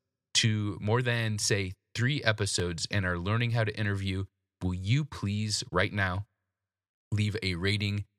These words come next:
on Spotify or leave a review and rating on Apple Podcasts?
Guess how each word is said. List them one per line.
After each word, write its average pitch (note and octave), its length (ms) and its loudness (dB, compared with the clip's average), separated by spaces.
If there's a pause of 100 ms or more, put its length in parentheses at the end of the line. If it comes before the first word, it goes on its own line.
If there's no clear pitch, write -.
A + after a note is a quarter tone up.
(160)
on E2 180 0
Spotify A#2 920 2
or F#2 160 -2
leave F#2 260 -2
a F2+ 120 0
review F#2+ 640 0 (320)
and F2+ 100 0
rating F#2 440 0 (100)
on F2 240 0
Apple F2+ 500 0
Podcasts? - 840 0